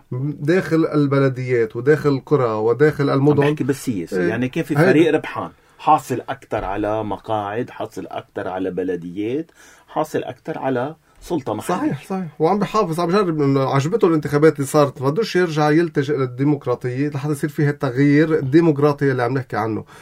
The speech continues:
Speaker 2: مهم.
Speaker 1: فعمليا، آه، في، آه، البلديات آه، منع انتخابات اللي عم بتصير هي منا ز-، ساعة ذريعة ما في تمويل، وساعة أخرى ذريعة أمنية، وغيرها من
Speaker 2: أنت
Speaker 1: الذرائع.
Speaker 2: بتعرف أكتر، أستاذ
Speaker 1: هيدي
Speaker 2: توني، صحيح كانت صعبة تنعمل انتخابات
Speaker 1: يعني
Speaker 2: بلدية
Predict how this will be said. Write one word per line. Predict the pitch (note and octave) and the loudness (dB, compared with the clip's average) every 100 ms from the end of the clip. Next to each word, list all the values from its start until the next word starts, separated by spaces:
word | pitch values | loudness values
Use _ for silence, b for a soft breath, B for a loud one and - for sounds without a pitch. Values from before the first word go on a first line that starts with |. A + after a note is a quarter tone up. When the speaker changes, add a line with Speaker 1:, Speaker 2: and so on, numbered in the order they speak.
| B | B
Speaker 2:
مهم. | G2 | -4
Speaker 1:
فعمليا، | A#2+ A2+ C#3 F3+ D3+ G#2 - b b b | -2 2 2 4 2 0 -6 b b b
آه، | B2+ A#2+ A#2 A2 | -2 0 0 -4
في، | G#2 E3+ D#3+ C3+ - | -2 4 4 4 -2
آه، | B2+ A#2 A2+ A2 | -2 0 0 -2
البلديات | B2+ G#2+ B2 A#2+ A#2+ B2+ C#3+ E3 _ - | -4 0 2 2 2 2 4 4 _ -18
آه، | - B2+ A2+ - C3 B2 | -8 -4 -4 -4 -2 2
منع | C3+ F3+ D3+ | 4 4 2
انتخابات | C3+ B2 B2 B2 C#3+ C#3+ | -2 -6 -4 2 6 4
اللي | B2+ | 2
عم | A#2 A#2+ | -4 -2
بتصير | A2+ - D3 | -4 0 0
هي | D3 F3+ | 2 0
منا | D#3 F3 E3 D3+ - | 0 2 0 -2 -4
ز-، | C3 A2+ C3+ | -8 -8 -8
ساعة | B2 E3+ D#3 | -6 -2 0
ذريعة | C#3 C3 C#3+ D3 C#3 C#3 | 2 2 0 0 -2 -6
ما | |
في | C3 C3 | -8 -4
تمويل، | B2+ B2 A#2+ G#2+ | -4 -2 -2 -2
وساعة | A2+ - D3 D3 - | -6 -2 0 0 0
أخرى | - C#3 | -4 -4
ذريعة | B2+ A#2+ C3+ B2+ | -2 -2 0 -2
أمنية، | B2 B2+ A#2+ A2+ | -2 -2 -2 -4
وغيرها | B2+ E3+ F#3+ | -2 2 4
من | E3 C#3 | 4 4
Speaker 2:
أنت | |
Speaker 1:
الذرائع. | - B2+ - | 4 2 2
Speaker 2:
بتعرف | D#3+ - | 2 0
أكتر، | D#3+ - A2 | -4 -6 -8
أستاذ | A2+ F#3 | -4 2
Speaker 1:
هيدي | A#3 C3+ | 4 4
Speaker 2:
توني، | B2 | 2
صحيح | G3 D3+ G#3 - - - | 0 -4 -6 -10 -14 -8
كانت | D3 C#3+ C3+ | -4 -4 -6
صعبة | - B2+ A#2+ | -10 -8 -6
تنعمل | A#2 F#2+ E2 F#2 F2 | -8 -10 -10 -10 -10
انتخابات | D#2 D#2+ B2 - F#2 | -10 -4 -2 -2 -4
Speaker 1:
يعني | E2+ | -6
Speaker 2:
بلدية | F2 E2+ D#2+ E2+ F#2+ | -8 -8 -10 -12 -14